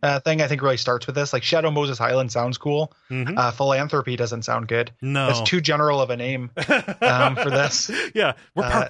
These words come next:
Speaker 2: we're part of an N G O called the Good Guys.
Speaker 1: Yeah, exactly.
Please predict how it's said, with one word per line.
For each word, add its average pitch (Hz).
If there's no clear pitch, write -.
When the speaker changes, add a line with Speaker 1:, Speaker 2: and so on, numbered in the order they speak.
Speaker 2:
we're 185
part 214
of 175
an 180
N 190
G 175
O 196
called 170
the 139
Good 208
Guys. 113
Speaker 1:
Yeah, 175
exactly. 220